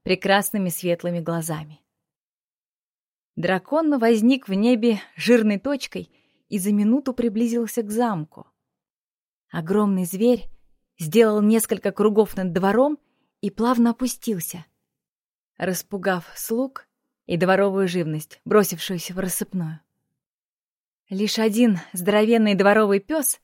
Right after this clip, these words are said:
Ташин любимец, старый и полуслепой, остался стоять на месте,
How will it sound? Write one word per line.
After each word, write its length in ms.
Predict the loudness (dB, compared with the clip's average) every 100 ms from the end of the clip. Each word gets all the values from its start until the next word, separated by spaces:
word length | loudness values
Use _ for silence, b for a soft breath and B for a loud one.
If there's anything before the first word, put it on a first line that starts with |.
| 4
Ташин 340 | 6 6 0
любимец, 600 | -2 -2 -2 -4 -8 -16 _ _ _ _ _
старый 540 | -6 2 2 4 0
и 20 |
полуслепой, 800 | -2 0 0 0 -6 -2 -2 -2 -6 _ _ _
остался 480 | -10 -4 -2 -2 -2
стоять 400 | -4 -2 0 0
на 140 | 2 2
месте, 500 | 2 -2 -8 -16